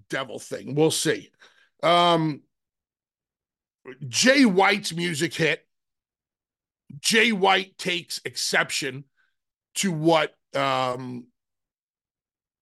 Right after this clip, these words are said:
to what Cole is saying and the henchman is saying, says he didn't want to be a puppet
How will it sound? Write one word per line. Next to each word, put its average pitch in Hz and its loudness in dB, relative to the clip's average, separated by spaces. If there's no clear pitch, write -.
to 180 -2
what 160 0
Cole 170 2
is 151 -6
saying 160 2
and 151 -6
the 147 -4
henchman 156 -6
is - -10
saying, 156 0
says 185 0
he 185 -4
didn't 185 0
want 180 -2
to 160 -6
be 160 -6
a 143 -6
puppet 180 -4